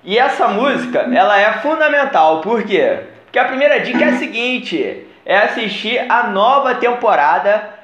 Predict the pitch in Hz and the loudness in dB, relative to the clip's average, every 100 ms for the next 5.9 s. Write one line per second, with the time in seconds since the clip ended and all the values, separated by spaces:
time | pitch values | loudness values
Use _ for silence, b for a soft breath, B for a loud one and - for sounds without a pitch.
0 | _ 131 131 202 240 240 - 220 226 220 | _ -20 -12 -8 -8 -10 -2 -2 0 -2
1 | 220 247 240 247 226 - 190 233 - 233 | 0 -2 -4 -4 -4 -4 -4 -4 -6 -4
2 | 226 214 214 233 226 220 - 196 196 226 | -4 -4 -6 -8 -8 -8 -6 -6 -2 0
3 | 220 214 226 247 202 196 196 - - - | 0 -2 -2 0 2 2 0 -8 -16 -10
4 | 143 196 190 180 190 - - 175 175 131 | -2 0 0 0 2 2 0 0 0 -2
5 | - B - 180 196 233 302 202 | -6 B -10 -8 0 2 2 -2